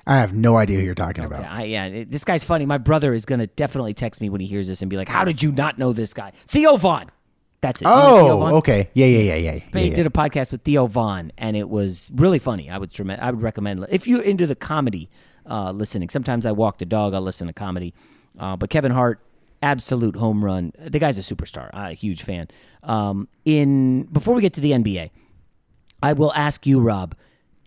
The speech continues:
Speaker 2: two questions. Did you watch any of the Kentucky Derby?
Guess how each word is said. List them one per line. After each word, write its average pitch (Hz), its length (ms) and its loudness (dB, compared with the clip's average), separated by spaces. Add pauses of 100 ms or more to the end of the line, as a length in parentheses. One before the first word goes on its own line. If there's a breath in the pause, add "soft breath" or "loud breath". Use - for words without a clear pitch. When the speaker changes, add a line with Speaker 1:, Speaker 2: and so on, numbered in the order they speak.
(220)
Speaker 2:
two - 240 2
questions. - 600 -4 (160)
Did 165 180 2
you 185 140 6
watch 160 360 2 (160)
any 147 220 2
of 143 80 0
the 135 100 -2
Kentucky 127 400 -2
Derby? 98 340 -4